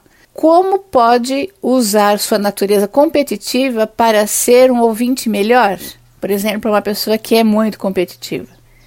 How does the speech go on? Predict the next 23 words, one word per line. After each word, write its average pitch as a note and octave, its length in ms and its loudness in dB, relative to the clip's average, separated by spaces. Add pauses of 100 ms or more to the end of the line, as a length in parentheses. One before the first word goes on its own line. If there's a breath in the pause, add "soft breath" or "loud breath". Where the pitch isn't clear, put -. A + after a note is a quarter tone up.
(140 soft breath)
Como F#4 300 2
usar C4+ 360 4
a C4+ 60 4
sua G#3+ 240 -2
força B3 640 0
em G#3 140 -4
relacionamentos G#3 1000 -2
interpessoais G#3+ 960 -2
para F#3+ 280 0
melhorar A3+ 520 2
a A3 60 -2
qualidade G3+ 720 0
da G3 160 2
execução G3 680 0
das G3 180 -4
coisas A3+ 440 0
que - 140 -10
faz? - 720 -4 (720 loud breath)
Como F4+ 240 0
o - 20 -2
seu - 180 2
pensamento A#3+ 540 0
analítico G#3+ 680 -2